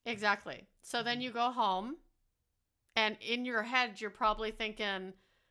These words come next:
Speaker 1: "Okay, what's going on?"
Speaker 2: Mm-hmm.
Speaker 1: Right? But we tend to make, we tend to take it beyond that part. Then it's all of a sudden like, "How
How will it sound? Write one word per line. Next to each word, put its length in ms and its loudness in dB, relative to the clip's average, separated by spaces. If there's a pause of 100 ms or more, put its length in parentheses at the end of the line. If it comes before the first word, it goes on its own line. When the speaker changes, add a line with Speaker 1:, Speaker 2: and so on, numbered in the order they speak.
(240)
Speaker 1:
"Okay, 500 -6 (140)
what's 240 -10
going 300 -6
on?" 240 -8 (680)
Speaker 2:
Mm-hmm. 200 -20 (360)
Speaker 1:
Right? 300 -6 (220)
But 180 0 (100)
we 140 -6
tend 280 -4
to 100 -8
make, 260 -4
we 120 -6
tend 220 -10
to 80 -14
take 220 -10
it 100 -12
beyond 380 -4
that 220 -10
part. 260 -8 (260)
Then 240 0
it's 160 -4
all 120 4
of 80 -2
a 20 -10
sudden 220 -4
like, 200 -2
"How 280 2